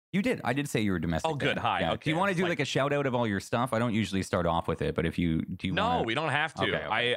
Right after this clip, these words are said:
Speaker 2: I, I, listen, I, l-, do you think I pay attention to what my other friends are doing in their lives? Uh, <laughs>
Speaker 1: Um, n-, no, because you're an, an adult with responsibilities and with actual <laughs> things to do on a daily basis.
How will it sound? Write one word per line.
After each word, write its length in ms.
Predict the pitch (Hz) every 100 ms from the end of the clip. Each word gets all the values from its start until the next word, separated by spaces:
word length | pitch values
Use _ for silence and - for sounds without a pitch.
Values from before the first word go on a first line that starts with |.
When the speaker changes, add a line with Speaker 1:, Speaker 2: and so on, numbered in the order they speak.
| -
Speaker 2:
I, 120 | 110
I, 40 |
listen, 340 | 110 127 107 90
I, 180 | 107 120
l-, 120 | 120
do 180 | 117 110
you 60 | 151
think 300 | - 202 -
I 240 | 110 120 131
pay 240 | 123 131
attention 560 | 113 - 101 101 - 104
to 60 | 92
what 160 | 90
my 140 | 95 90
other 180 | 95
friends 400 | 92 - 87 87
are 60 | 87
doing 320 | 80 85 87
in 140 | 87 85
their 140 | 82 87
lives? 440 | 82 85 87 - _ _ _
Uh, 300 | 101 92 95 -
<laughs> 80 | -
Speaker 1:
Um, 340 | 92 85 76 - - - _ _
n-, 240 | 143 117 127
no, 440 | 117 135 135 196 196
because 440 | 117 113 135 107
you're 220 | 117 120
an, 120 | 107
an 120 | 104 107
adult 420 | 87 101 107 -
with 220 | 101 92 101
responsibilities 960 | - 110 101 104 92 90 107 135 143
and 160 | 90 85
with 200 | 87 -
actual 380 | 98 101 - 110
<laughs> 80 | 104
things 240 | 160 147 -
to 100 | 147
do 300 | 120 143 151
on 100 | 170
a 60 |
daily 360 | 127 127 147 123
basis. 600 | 104 113 160 208 226